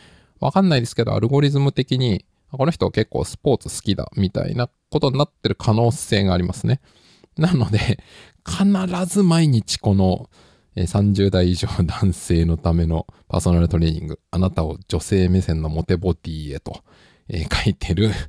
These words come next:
えー、この広告が再三出てくるということにどうもなってるようです。で、僕は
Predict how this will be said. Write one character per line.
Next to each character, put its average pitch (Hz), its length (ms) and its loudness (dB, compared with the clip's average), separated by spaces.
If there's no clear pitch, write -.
え - 80 -6
ー、 85 40 -4
こ 90 100 0
の 87 80 0
広 82 220 0
告 - 280 -2
が 90 380 2
再 80 240 -8
三 110 260 2
出 82 80 -2
て - 120 -6
く - 100 -14
る - 80 -16
と - 100 -12
い 90 100 -4
う 85 340 -2
こ 87 160 -2
と - 120 0
に 82 240 -4
ど - 100 -6
う - 40 -8
も - 120 -10
な - 120 -10
っ - 60 -18
て - 80 -10
る - 80 -8
よ - 120 -10
う - 40 -14
で - 80 -16
す。 - 160 -18
で、 90 220 -4
僕 - 200 -6
は - 220 0